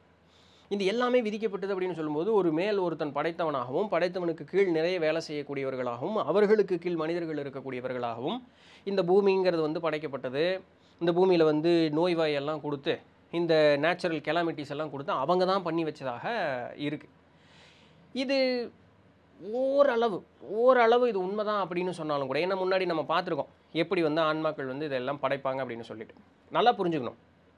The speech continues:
அவர்கள் படைத்தாலும் கூட இயற்கை சூழல் அப்படிங்கிறது தானா எவல்யூஷன் அப்படிங்கிறதும் நடக்கும்.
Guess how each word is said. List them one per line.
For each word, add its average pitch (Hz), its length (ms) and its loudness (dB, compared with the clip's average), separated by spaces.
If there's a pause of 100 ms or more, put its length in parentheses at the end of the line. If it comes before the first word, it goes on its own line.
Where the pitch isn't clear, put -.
(340)
அவர்கள் 151 400 -2
படைத்தாலும் 185 800 0
கூட 143 520 -2
இயற்கை 208 520 0
சூழல் 180 440 0
அப்படிங்கிறது 147 460 -4
தானா 196 400 0
எவல்யூஷன் 170 600 -2
அப்படிங்கிறதும் 147 440 -4
நடக்கும். 135 580 -2